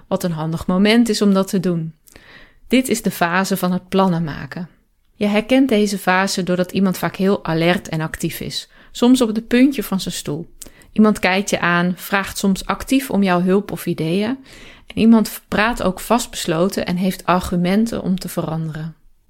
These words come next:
Over het algemeen is er zelfvertrouwen in deze fase,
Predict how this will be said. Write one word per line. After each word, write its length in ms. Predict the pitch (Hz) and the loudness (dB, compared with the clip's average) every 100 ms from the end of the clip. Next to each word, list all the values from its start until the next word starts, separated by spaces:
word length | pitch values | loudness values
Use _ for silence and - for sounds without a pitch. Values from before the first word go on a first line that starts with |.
| _ _ - - _ - | _ _ -20 -20 _ 0
Over 220 | 233 226 | 2 2
het 160 | 220 | -2
algemeen 600 | - 226 277 202 185 214 | 0 2 2 2 2 2
is 140 | 202 196 | 0 -2
er 80 | 185 | 0
zelfvertrouwen 760 | 190 190 - - 160 165 160 | 2 0 -2 -6 -4 -4 -4
in 80 | 156 | -6
deze 320 | 160 160 170 | -4 -6 -6
fase, 460 | - - 170 - | -8 -6 -6 -8